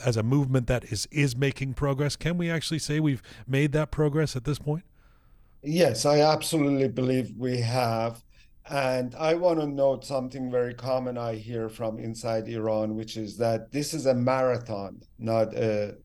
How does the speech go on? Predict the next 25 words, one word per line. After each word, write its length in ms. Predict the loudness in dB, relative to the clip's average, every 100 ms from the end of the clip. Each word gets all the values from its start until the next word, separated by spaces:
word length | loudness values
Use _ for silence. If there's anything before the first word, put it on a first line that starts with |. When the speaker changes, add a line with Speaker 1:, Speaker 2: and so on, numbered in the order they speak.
| -20 _ -12
Speaker 2:
short 360 | 0 2 2
distance 600 | -2 -6 -4 -6 -6 -8
race, 500 | -8 -8 -12 -14 -14 -20 _ _ -20 -20 _ _ -20 -20 0
first 340 | 2 2 0
of 160 | -6 -8
all. 140 | -18 -20 -20 -20 -20 -20 -20 -2
And 380 | 4 6 4
second 400 | 4 2 4 4
of 180 | 6 6
all, 200 | 8 8
the 80 | 4
biggest 420 | 2 2 0 4
accomplishment 920 | 2 4 2 0 -2 -4 -4 -2 0
that 140 | 0 0
happened 480 | 0 -2 -2 -6 -6
in 220 | -6 -4
my 560 | -2 2 2 0 -4 -12 -20 _ -12
mind, 600 | -6 -4 -4 -8 -12 -16 _ _ _ -10
in 300 | -6 -4 0
my 440 | 2 4 4 2 -6
framework 720 | -4 0 0 -2 -2 -2 2
of 260 | 4 4 0 -10
looking 400 | -8 -6 -2 2
at 180 | 2 2
Iran, 600 | 0 0 2 0 -4 -10